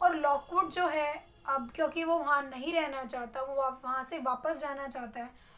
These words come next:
वो, अ, Wuthering Heights जाता है हेथक्लिफ से मिलने और बोलता है कि अब वो वहाँ से जा रहा है तो अपने लिए वो कोई और tenant यानी कोई और किराएदार ढूंढ ले।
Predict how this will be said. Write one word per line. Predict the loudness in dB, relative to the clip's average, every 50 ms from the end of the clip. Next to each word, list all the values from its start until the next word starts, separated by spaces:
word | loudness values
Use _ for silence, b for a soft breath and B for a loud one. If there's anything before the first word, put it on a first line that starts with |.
| B B B B -18 -6
वो, | -2 0 2
अ, | 2 2 0 -2 0 0 2 0 0
Wuthering | 0 0 0 0 0 -2 -2 0 0
Heights | 0 0 0 -2 -2 0
जाता | 0 0 0 -2 -2 0 2
है | 2
हेथक्लिफ | 0 0 -4 -6 -6 -6 -4
से | -4 -4 -4 -4
मिलने | -2 0 0 -2 -2 -6 -8 -10 -10 -10 -4 -2
और | -2 -2
बोलता | 0 0 0 0 0 0 -2 -4
है | -4 -2
कि | -2 -4 -6 -6 -4 -4
अब | -4 -2 2
वो | 2 2 2
वहाँ | 2 -2 -4 -4 -4 -4
से | -6 -6 -6 -6 -6 -6
जा | -6 -6 -6 -6 -6
रहा | -6 -6 -8
है | -8 -10 B B B B B B B -12
तो | -6
अपने | -4 -4 -4 -2 -2 -2 0 0
लिए | 0 0 0 0
वो | 0 0
कोई | -2 -2 -2 -4 -4
और | -4 -2 0 0 0 0
tenant | -2 -6 -8 -6 -6 -6 -6 -6 -10 -12 -16 -14
यानी | -12 -10 -10 -10 -12 -14 -18 -4
कोई | -2 -2 -2
और | -2 -4 -4 -2 0 0 0
किराएदार | 0 0 0 0 0 0 -2 -4 -6 -6
ढूंढ | -6 -6 -6 -6 -6 -6 -6
ले। | -8 -10 -12